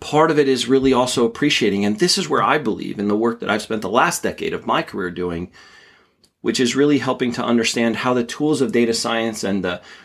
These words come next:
the, the Netflix recommender that can somehow let you know that you're gonna <laughs> like the next movie they recommend to you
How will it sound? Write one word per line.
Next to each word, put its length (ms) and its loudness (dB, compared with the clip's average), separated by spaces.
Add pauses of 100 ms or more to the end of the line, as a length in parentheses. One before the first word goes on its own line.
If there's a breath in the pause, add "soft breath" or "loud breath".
(180 loud breath)
the, 260 -6
the 140 -2
Netflix 540 0
recommender 680 2
that 180 -10
can 160 -2
somehow 520 0
let 240 -2
you 100 -2
know 300 2
that 120 -4
you're 120 -2
gonna 180 -4
<laughs> 60 -8
like 300 -2
the 80 0
next 280 0
movie 280 2
they 120 4
recommend 520 0
to 120 -8
you 360 -8